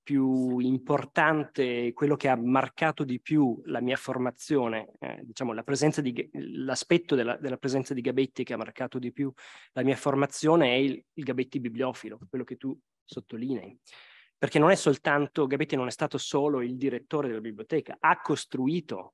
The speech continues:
la biblioteca. E se nella biblioteca di architettura ci sono delle collezioni rilevanti ancora oggi, è perché lui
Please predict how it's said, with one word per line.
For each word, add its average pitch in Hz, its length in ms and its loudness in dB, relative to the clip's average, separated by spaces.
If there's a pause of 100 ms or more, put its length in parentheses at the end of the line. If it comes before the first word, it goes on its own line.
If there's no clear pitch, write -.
(160)
la 110 120 -10
biblioteca. 107 680 -12 (460)
E 196 260 6
se 202 280 2
nella 165 180 4
biblioteca 139 760 0
di 139 120 -8
architettura 139 440 -2
ci 120 120 -10
sono 165 240 0
delle 123 240 0
collezioni 131 680 0
rilevanti 123 680 -2
ancora 135 440 -4
oggi, 120 480 -8 (220)
è 135 120 -10
perché 170 260 -2
lui 147 400 2